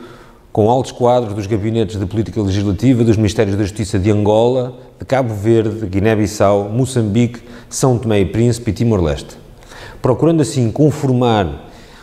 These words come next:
o regime harmonizado proposto com as especificidades de cada um dos nossos países parceiros.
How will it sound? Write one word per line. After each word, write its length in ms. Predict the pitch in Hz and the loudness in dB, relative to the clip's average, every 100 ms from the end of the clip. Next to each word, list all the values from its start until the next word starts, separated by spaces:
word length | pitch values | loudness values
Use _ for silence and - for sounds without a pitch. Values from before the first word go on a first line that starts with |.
| - | -2
o 80 | 110 | 2
regime 340 | 113 135 156 | 4 4 4
harmonizado 640 | 127 120 117 110 107 101 | 4 4 2 2 4 2
proposto 580 | 85 101 82 139 147 147 | 0 -4 -2 0 0 -2
com 80 | 143 | -2
as 60 | 135 | -2
especificidades 1000 | - - 165 131 131 110 120 - - 127 120 | -2 -4 -2 0 2 4 4 2 -4 -12 -8
de 100 | 98 | -4
cada 240 | 135 113 | 0 2
um 280 | 107 101 98 - - - - | 0 -2 -6 -10 -20 -20 -6
dos 120 | 107 | -2
nossos 240 | 104 95 - | 0 0 -2
países 240 | 98 82 | -2 -2
parceiros. 540 | - 85 85 71 - | -4 -6 -4 -6 -8